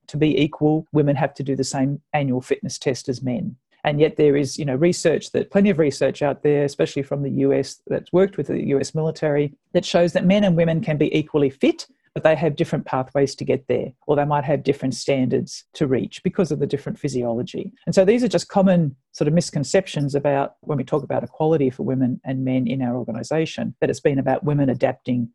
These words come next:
to men's standards. You know, some people just seem to be very fixed on that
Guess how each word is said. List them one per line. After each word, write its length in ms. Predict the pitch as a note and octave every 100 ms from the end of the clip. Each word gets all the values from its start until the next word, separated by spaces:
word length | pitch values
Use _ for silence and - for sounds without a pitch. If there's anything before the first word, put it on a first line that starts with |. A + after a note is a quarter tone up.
| _
to 120 | - C#3+
men's 340 | C3 A#2+ -
standards. 680 | - B2+ B2 - - - - _
You 80 | G#3+
know, 80 | F#3
some 200 | A3 F#3+
people 200 | F#3 F#3+
just 160 | -
seem 160 | - E3+
to 80 | E3
be 160 | E3
very 400 | D#3+ E3+ E3+ D#3+ -
fixed 300 | G3 - D#3
on 160 | C#3+ C#3
that 240 | C#3+